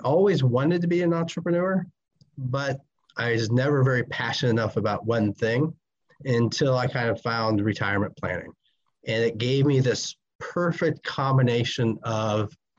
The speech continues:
working with people, helping people, you know, a sense of satisfaction, and it utilized my strengths. And the, the, the financial analysis, the data analytics,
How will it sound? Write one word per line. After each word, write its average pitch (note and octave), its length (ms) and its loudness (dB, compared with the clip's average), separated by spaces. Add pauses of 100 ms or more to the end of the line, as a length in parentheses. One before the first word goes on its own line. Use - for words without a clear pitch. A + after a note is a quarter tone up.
(600)
working C#3+ 560 2
with C3+ 200 2
people, C3+ 680 0
helping B2+ 580 0
people, A#2 760 2 (380)
you A2+ 60 0
know, G#2 200 0
a G#2 60 -6
sense C3 320 -2
of A2+ 80 0
satisfaction, A2+ 1080 -2 (520)
and A#2 420 0 (100)
it A2+ 280 2 (560)
utilized C#3 760 2
my A2+ 220 0
strengths. - 800 -6 (220)
And G#2 340 0
the, G#2+ 60 0
the, G#2 220 -2
the G2 180 0
financial A#2 460 0
analysis, G#2+ 640 0
the G#2 140 -2
data G#2 460 0
analytics, G2+ 640 -2